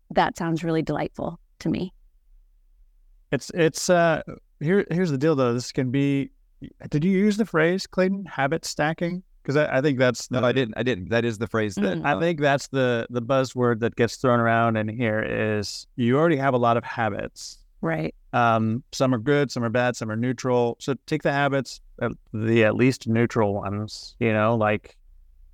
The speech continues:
Speaker 2: showering or driving to work, wh-, whatever it is you do, and, and put on top of that,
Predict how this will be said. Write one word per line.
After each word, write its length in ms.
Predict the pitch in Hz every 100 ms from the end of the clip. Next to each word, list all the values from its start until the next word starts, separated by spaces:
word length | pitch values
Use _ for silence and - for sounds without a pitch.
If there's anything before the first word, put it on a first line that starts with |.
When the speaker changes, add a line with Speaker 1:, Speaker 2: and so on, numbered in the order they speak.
| - -
Speaker 2:
showering 640 | - 143 117 117 110 110
or 60 | 107
driving 340 | 113 107 110
to 60 | 110
work, 380 | 104 104 107 107 -
wh-, 180 | 113 131
whatever 280 | 131 117
it 40 | 117
is 140 | 113
you 80 | 113
do, 320 | 113 120 120 117 -
and, 240 | 127 120 120
and 240 | 127 117 110 -
put 80 |
on 160 | 135 113
top 300 | - 131 117
of 160 | 123 110
that, 440 | 113 117 -